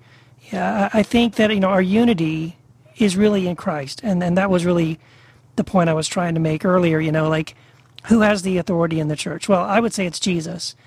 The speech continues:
You know, Jesus says, you know, "Why do you call me Lord, Lord, if you don't do what I say?" And, uh, and I think that, um, you know, his command, he commanded us to love one another. Uh, and here's the, here's my little test. If,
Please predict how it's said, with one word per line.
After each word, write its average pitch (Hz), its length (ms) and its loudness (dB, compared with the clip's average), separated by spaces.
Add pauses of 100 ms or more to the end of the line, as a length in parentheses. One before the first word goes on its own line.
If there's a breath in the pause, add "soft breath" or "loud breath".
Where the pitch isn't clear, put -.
(200 soft breath)
You 196 100 -4
know, 180 120 2
Jesus 185 280 2
says, 180 460 0
you 190 60 -4
know, 175 80 -2
"Why 170 180 0
do 180 60 0
you 170 60 -4
call 180 140 -6
me 175 80 0
Lord, 165 300 2
Lord, 160 220 2
if 151 100 -10
you 175 60 -6
don't 165 180 -4
do 160 140 -4
what 156 120 -2
I 156 120 -4
say?" 214 380 0
And, 165 180 -4 (500 soft breath)
uh, 196 40 -4
and 185 280 0
I 185 80 2
think 190 380 -4
that, 185 340 -2
um, 180 400 -4 (140)
you 208 80 4
know, 190 40 4
his 190 200 2
command, 190 560 2
he 180 80 0
commanded 196 600 2
us 180 120 0
to 185 120 -6
love 170 280 2
one 160 160 -4
another. 147 400 -10 (560 loud breath)
Uh, 165 220 0 (100)
and 180 320 2 (280 soft breath)
here's 269 200 2
the, 240 80 -6
here's 269 160 0
my 269 80 2
little 220 180 -2
test. 165 320 -4
If, 196 240 -4